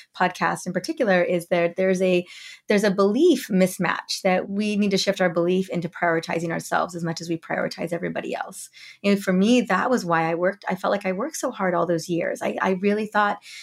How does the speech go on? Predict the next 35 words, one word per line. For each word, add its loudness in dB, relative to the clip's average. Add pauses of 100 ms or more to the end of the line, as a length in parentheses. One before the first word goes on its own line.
(180)
my 2
belief -2
was 2
that 0
my -2
self-worth 0
was 0
driven 2
by 0
how -4
much -2
I 0
did -2
for -2
everyone -2
else. -4 (440)
You 2
know, 2
I 4
watched 0
my 0
mom 0
do -4
it. 2
I 2
watched -4
my -4
grandma -2
do -4
it. -2
No -2
wonder 0
they -2
were -2
in -2